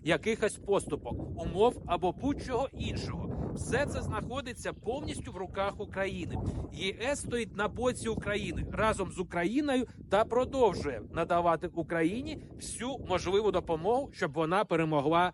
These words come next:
у війні», наголосив Стано. Отже, друзі, що ми з вами бачимо? Черговий раз представник Європейського Союзу підтверджує, що Європейський Союз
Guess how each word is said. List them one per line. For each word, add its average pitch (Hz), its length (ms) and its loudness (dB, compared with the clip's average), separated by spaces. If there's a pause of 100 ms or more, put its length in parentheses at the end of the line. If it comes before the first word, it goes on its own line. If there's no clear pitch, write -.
(220)
у 156 200 2
війні», 156 580 0 (280)
наголосив 147 760 2 (580)
Стано. 156 540 -2 (680)
Отже, 262 320 8
друзі, 190 420 0
що 269 280 6
ми 247 140 4
з 151 80 -4
вами 208 440 4
бачимо? 127 540 2 (240)
Черговий 220 800 4
раз 185 600 4 (180)
представник 190 840 4
Європейського 190 880 4
Союзу 170 560 2 (160)
підтверджує, 165 760 2 (160)
що 170 480 4 (260)
Європейський 170 800 4
Союз 208 560 0